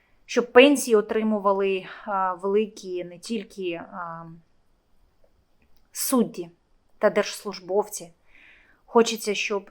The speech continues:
і прості українці теж отримували великі пенсії. Ну, невже вони не люди?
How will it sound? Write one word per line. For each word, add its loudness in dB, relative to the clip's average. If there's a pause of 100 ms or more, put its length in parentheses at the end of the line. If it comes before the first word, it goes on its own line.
і -10 (800)
прості -2
українці -2
теж -2
отримували -6
великі -8
пенсії. -8
Ну, -18
невже -4
вони -4
не -8
люди? -8